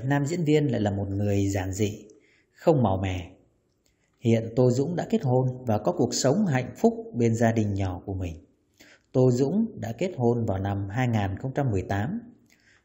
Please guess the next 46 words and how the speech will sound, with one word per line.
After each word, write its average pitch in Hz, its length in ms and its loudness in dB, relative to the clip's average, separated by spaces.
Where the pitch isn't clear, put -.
và 104 140 0
được 98 240 0
biết 190 220 4
vợ 113 300 2
của 113 100 2
anh 147 380 0
là 104 120 -4
cựu 110 180 -4
sinh 135 260 -4
viên 139 280 2
trường 98 180 -2
Đại 104 120 -2
học 95 200 -8
Sư - 240 -8
phạm 107 340 -6
Nghệ 107 200 -4
thuật 107 160 -2
Trung 123 180 0
ương. 127 380 0
Vợ 123 260 0
của 110 100 2
anh 147 460 0
từng 98 240 0
là 98 120 0
hot 156 280 -4
girl 135 380 2
đình 98 220 0
đám 101 360 -2
trên 107 180 0
mạng 101 240 -4
một 95 160 -10
thời. 87 260 -8
Hiện 127 220 0
nay, 143 340 4
vợ 113 220 0
chồng 101 300 0
nam 123 180 2
diễn 165 180 -2
viên 127 480 2
đang 104 220 -4
có 135 100 -6
cuộc - 180 -8
sống 117 340 -8
hạnh 113 280 -4
phúc - 380 -2
bên 107 480 0